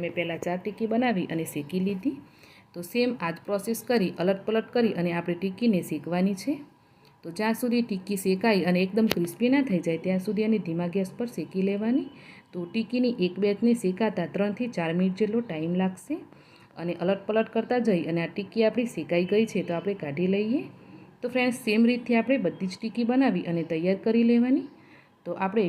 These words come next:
બીજી બેચની પણ ટિક્કી બનાવી તૈયાર કરી લીધી છે. તો ચાલો હવે આપણે ચાટ બનાવીએ. તો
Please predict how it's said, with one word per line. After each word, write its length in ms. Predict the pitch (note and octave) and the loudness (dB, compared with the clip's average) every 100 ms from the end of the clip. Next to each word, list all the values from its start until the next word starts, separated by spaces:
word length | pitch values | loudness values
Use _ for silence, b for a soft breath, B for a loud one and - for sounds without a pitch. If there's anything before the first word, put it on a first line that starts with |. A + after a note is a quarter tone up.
| F3 | 2
બીજી 300 | F3+ A3 A3+ | 2 2 4
બેચની 360 | A3+ A3+ A#3+ | 4 4 4
પણ 220 | A#3 A#3+ | 4 2
ટિક્કી 300 | A#3 A#3 - A#3+ | 2 -2 0 0
બનાવી 300 | B3 B3 G3 E3+ | 2 2 0 -2
તૈયાર 280 | D#3+ F3 F3 | 0 0 0
કરી 200 | G3 G#3+ | -2 0
લીધી 320 | A3 G#3 A#3 | 0 2 0
છે. 120 | - D#4+ - _ _ _ _ _ | -2 -10 -14 _ _ _ _ _
તો 160 | - E3 D#3+ | -12 -8 -4
ચાલો 220 | G3 A3+ | 0 2
હવે 260 | A#3 A#3+ A#3+ | 2 4 4
આપણે 220 | A#3 C4 | 4 2
ચાટ 340 | C4+ E3 - F3+ | 0 -2 -2 2
બનાવીએ. 440 | F3+ G3 G3+ B3 D#4+ - b b b b _ | 2 2 2 0 -2 -12 b b b b _
તો 80 | F3 | -8